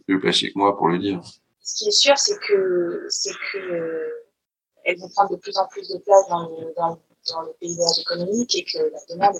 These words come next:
Speaker 2: existe peut-être déjà.
Speaker 1: Non, mais les milliers de milliards de, de dollars ou d'euros qui ont été investis pour soutenir puis relancer l'économie, euh, dans le monde entier, euh, c'est des, c'est des euros ou des dollars.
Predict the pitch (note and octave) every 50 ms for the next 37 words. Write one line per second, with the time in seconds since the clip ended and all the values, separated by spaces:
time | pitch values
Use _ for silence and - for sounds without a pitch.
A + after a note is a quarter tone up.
0 | - - _ - - - F#3 F3+ - F#3+ G3 - - F#3 F3+ F#3 - G#3 F3 -
1 | - - _ _ _ _ _ _ _ _ _ - - A2+ A2+ A2+ A2 A2+ A#2 B2+
2 | B2+ B2 B2+ C3 C3 B2 A2 G2 F#2+ F#2+ G2 G2 G2+ G#2+ G#2+ G#2 F#2+ F2+ F2 E2+
3 | E2+ F2 E2+ E2+ G2+ F#2 F2+ E2+ E2+ F#2+ F#2 F#2+ G2+ G2+ F#2 E2+ D#2+ D#2 F2 E2+
4 | F#2+ G2+ F#2+ - - - - - - - F2 E2+ E2 E2 F2 E2+ - - - G2
5 | F#2 - F2 E2+ E2+ E2+ - - _ _ _ - - - A2 A2 - - G#2+ G2+
6 | G2+ G2 - - F#2 F2 F2+ F2 F2 F2 E2+ - F#2+ F#2 F2+ F2 - F2+ F2 F2
7 | F2 F2+ F#2+ F#2+ F2+ E2+ E2+ E2 E2 E2 E2+ E2+ D#2+ - F2 E2+ E2 E2+ E2+ D#2+
8 | - F3 - - B2+ B2+ B2+ B2 B2 B2+ - _ - _ _ _ _ - F2+ D#2+
9 | E2+ E2 E2+ E2 D#2+ D2+ - - - F2 E2 E2+ E2+ E2 D#2+ D#2 - - F2 E2
10 | E2+ E2+ E2+ F2 E2+ F#2 G#2 G#2 F#2+ F2+ F2 F2 F#2+ G2+ A2 A#2 A2 F#2 - -